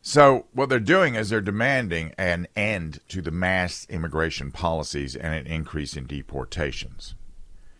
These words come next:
And to show their discom-, their, their, their displeasure with this, not their discomfort, they're, they've gone way beyond that now, they have set trains and buses and police cars and immigration centers have been set on fire in Dublin.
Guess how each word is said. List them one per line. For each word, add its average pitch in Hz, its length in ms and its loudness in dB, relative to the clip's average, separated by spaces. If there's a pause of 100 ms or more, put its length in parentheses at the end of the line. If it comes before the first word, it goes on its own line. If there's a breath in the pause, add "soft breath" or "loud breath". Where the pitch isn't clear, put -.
(840 soft breath)
And 95 400 4 (640)
to 107 160 -2
show 160 420 4
their 104 220 4
discom-, 87 520 -4
their, 98 120 0
their, 90 220 -4
their 82 240 -2
displeasure 87 540 2
with 65 120 -6
this, 67 240 -8
not 73 220 -4
their 71 80 -10
discomfort, 71 500 -4
they're, 73 160 -4
they've 76 240 -6
gone 71 220 -2
way 67 140 -4
beyond 64 340 -8
that 64 120 -10
now, 65 220 -8 (420 soft breath)
they 117 220 4
have 101 160 4
set - 520 2 (340)
trains 139 420 2
and 110 100 -4
buses 95 360 0
and 80 100 -4
police 87 240 -2
cars 78 340 0
and 71 140 -4
immigration 69 540 -4
centers 65 380 -6
have 60 120 -8
been 67 160 -8
set - 320 -6
on 67 160 -8
fire 65 380 -2
in 78 240 -4
Dublin. 73 320 -4